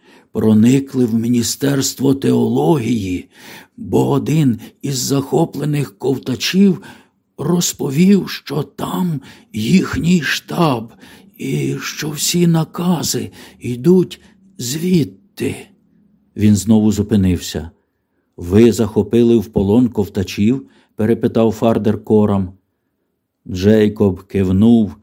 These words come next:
і повів очима на тхорицю. Загалом не було заведено, щоб деймони розмовляли з іншими людьми, але зрідка таке траплялося,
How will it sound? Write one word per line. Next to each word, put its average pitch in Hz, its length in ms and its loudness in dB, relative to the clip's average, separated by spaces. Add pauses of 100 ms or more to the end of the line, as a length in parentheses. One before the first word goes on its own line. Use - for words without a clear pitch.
(380)
і 110 180 0
повів 107 560 2 (140)
очима 113 840 0
на 110 180 -2
тхорицю. 95 800 0 (960)
Загалом 127 800 4 (220)
не 120 240 2
було 147 380 2
заведено, 107 640 2
щоб 104 320 -4
деймони 113 540 4
розмовляли 107 760 2
з - 160 -12
іншими 113 480 0
людьми, 110 500 2 (540)
але 117 300 4
зрідка 110 600 0
таке 107 320 -2
траплялося, 107 920 -2